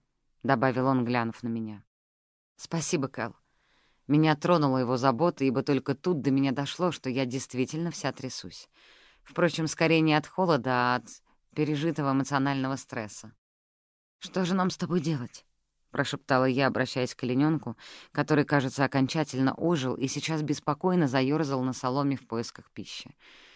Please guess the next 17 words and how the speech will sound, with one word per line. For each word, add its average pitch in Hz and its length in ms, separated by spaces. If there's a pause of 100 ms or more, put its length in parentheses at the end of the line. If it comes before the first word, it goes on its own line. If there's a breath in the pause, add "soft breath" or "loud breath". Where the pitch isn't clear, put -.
(400 soft breath)
«Может, 185 420
для 160 120
начала 170 400
перекрасить 175 600
тебя 160 300
в 151 60
бурый 165 240
цвет, 202 400 (380)
чтобы 160 320
никто, 170 300
кроме 151 280
нас, 175 260
не 151 100
знал, 170 240
что - 180
ты 147 100
беленький?» 123 600